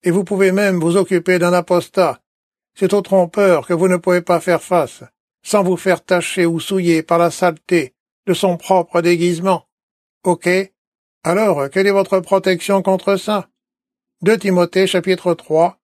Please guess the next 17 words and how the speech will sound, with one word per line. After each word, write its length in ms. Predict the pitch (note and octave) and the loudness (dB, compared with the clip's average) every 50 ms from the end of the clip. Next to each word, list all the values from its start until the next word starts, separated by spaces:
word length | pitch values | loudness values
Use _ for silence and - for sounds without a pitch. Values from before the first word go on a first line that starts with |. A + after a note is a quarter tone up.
| _ | _
et, 200 | - F#3 F#3 F#3 | -2 0 0 2
je 100 | E3+ F#3 | 0 0
pense, 480 | F3 F3 - G#3+ G3+ F3+ E3 - - C3+ A#2+ _ _ _ _ _ _ _ - | -2 -2 -2 -4 -2 -2 -4 -6 -12 -14 -16 _ _ _ _ _ _ _ -4
une 180 | - G3 G3 F#3+ | 0 2 2 4
bonne 220 | F3 G3+ G#3+ G3+ | 4 2 2 2
illustration 640 | G3 F#3 F#3 F#3 E3+ - F#3 F3 E3+ - - G3 F#3+ F#3+ | 2 2 2 2 0 2 2 0 2 2 0 0 2 2
dans 140 | F#3 F3+ | 2 0
ce 160 | - - F3+ E3+ | 0 0 -2 -4
sens. 500 | - - F#3+ E3 B2+ A2 - - - A#2+ A2+ _ _ _ _ _ _ _ _ _ _ _ | -2 -2 -4 -4 -4 -6 -12 -16 -18 -18 -20 _ _ _ _ _ _ _ _ _ _ _
Deux 180 | - D#3+ G#3+ A3+ | -2 0 0 0
Timothée 440 | - G3+ G3 G3 G3 F#3+ - F3 D#3+ | 0 0 0 0 0 2 0 -2 -2
trois 320 | - - D3+ D#3 F3 G3+ | -2 -4 -2 0 2 2
nous 120 | G3 F#3 E3+ | 2 0 -2
présente, 640 | - - E3+ D#3 C#3+ E3+ F#3+ G#3 G#3 - - - C3 A#2+ _ _ _ - | 0 -2 -2 0 2 0 0 0 -2 -6 -10 -12 -12 -12 _ _ _ -4
au 120 | F#3 E3 | -2 2
verset 340 | E3+ F#3+ F3 - - E3+ D#3+ | 2 2 2 2 0 -2 -2
huit, 400 | D#3 E3+ G3 G#3+ G3+ _ - | 0 0 -2 -4 -4 _ -12